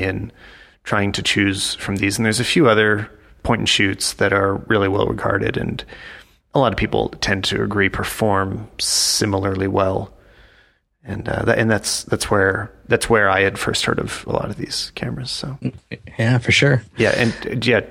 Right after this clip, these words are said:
Speaker 1: Japan Camera Hunter is just a great film resource. He's an awesome blogger.
Speaker 2: Yeah, totally. And it, it'll, it'll only feed your addiction if you have such an addiction. And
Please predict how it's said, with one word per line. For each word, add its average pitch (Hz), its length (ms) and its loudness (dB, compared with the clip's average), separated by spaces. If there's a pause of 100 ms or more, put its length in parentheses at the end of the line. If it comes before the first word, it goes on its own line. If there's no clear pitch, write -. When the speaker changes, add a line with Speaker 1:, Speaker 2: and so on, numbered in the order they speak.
Speaker 1:
Japan 131 300 2
Camera 110 220 2
Hunter 98 180 -2
is - 100 -2
just - 160 -2
a 101 40 0
great 101 440 0
film - 420 -2
resource. - 600 -6
He's 107 220 -4
an - 180 -6
awesome 107 280 -2
blogger. - 380 -8 (300)
Speaker 2:
Yeah, 101 300 2 (180)
totally. 104 440 -2 (120)
And 113 240 4
it, 127 160 4
it'll, 135 340 4
it'll 123 380 4 (340)
only 135 300 6
feed 110 320 2
your 104 100 6
addiction 95 600 0
if 113 180 -4
you 92 160 0
have 98 320 0 (220)
such - 280 0
an 107 100 2
addiction. 104 640 2
And 107 280 0